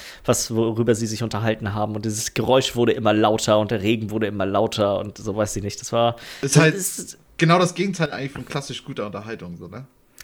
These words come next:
Speaker 1: Ja, das ist wirklich kein Film, wo man sich irgendwie besonders gut bei fühlt oder so das Gefühl hat, „Ja, geil, der, für, für den bin ich.“ Das ist ein, das ist ein
Speaker 2: Aber
Speaker 1: schöner
Speaker 2: wie wertvoll
Speaker 1: Charakter.
Speaker 2: ist das, wenn man denn danach nochmal zusammensitzt und noch drüber redet? Weil zum Beispiel, als ich mit einem Kumpel dieses Jahr Venom geguckt hab,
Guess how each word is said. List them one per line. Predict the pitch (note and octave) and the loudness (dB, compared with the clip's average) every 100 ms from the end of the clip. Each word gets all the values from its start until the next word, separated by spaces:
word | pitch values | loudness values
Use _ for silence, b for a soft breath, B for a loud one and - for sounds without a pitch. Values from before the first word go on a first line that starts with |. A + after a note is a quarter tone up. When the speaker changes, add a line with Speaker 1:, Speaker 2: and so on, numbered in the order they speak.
| B B B C3 | B B B 2
Speaker 1:
Ja, | C#3+ F3+ | 4 4
das | G3 - | 2 0
ist | F#3+ | -2
wirklich | G#3+ - | -2 -4
kein | - D#3+ F3 | -2 0 2
Film, | - E3 | 4 4
wo | D3+ | 4
man | D3 | 2
sich | C#3 - | 0 -2
irgendwie | C#3+ C#3+ | 0 -2
besonders | B2+ B2+ B2 A2+ | 0 0 0 0
gut | - C#3 | -2 2
bei | C3 A#2+ | 4 4
fühlt | - B2 A2 | 4 2 2
oder | A2 A2 | 0 0
so | A2+ | 0
das | A2+ | -4
Gefühl | A2 A#2 A2 | -6 -2 0
hat, | |
„Ja, | G2 - | -2 -8
geil, | A#2 G#2 A2 - | -6 -6 -8 -8
der, | D#3 C#3+ D3+ - - | -6 -6 -8 -14 -4
für, | - C#3+ - | -2 -2 -2
für | - | -4
den | D3+ C3 A2 | 0 2 2
bin | A2 | 0
ich.“ | G#2 - | -2 -4
Das | C3 | -6
ist | A#2+ | -6
ein, | A2+ | -6
das | C3+ | -2
ist | B2+ | 2
ein | |
Speaker 2:
Aber | D#3 D3+ | 4 4
Speaker 1:
schöner | D#3 | 4
Speaker 2:
wie | |
wertvoll | E3 E3 - D3+ | 4 2 2 0
Speaker 1:
Charakter. | |
Speaker 2:
ist | C#3+ D3 | 0 -6
das, | C#3+ | -6
wenn | C3 | -6
man | C3+ B2+ | -6 -4
denn | B2 | -6
danach | A#2 A#2+ B2+ C#3 | -6 -4 -6 -6
nochmal | B2+ A#2+ A2+ | -12 -12 -14
zusammensitzt | - G#2+ C3 B2 A#2 | -10 -8 -6 -8 -10
und | G#2+ | -10
noch | G2 | -12
drüber | - G2 F2 | -12 -12 -10
redet? | G2+ F2+ G2 | -10 -10 -10
Weil | F#2 | -10
zum | A#2 | -6
Beispiel, | A2+ - G2 | -6 -6 -8
als | G#2 | -10
ich | G#2+ | -12
mit | G#2+ | -12
einem | G#2 | -10
Kumpel | - C3+ C3+ | -8 -6 -6
dieses | G#2 G#2 | -8 -8
Jahr | G2+ F2+ | -8 -6
Venom | A2 C#3+ F2+ | -6 -6 -10
geguckt | F2 - F2+ - | -14 -14 -12 -12
hab, | - | -16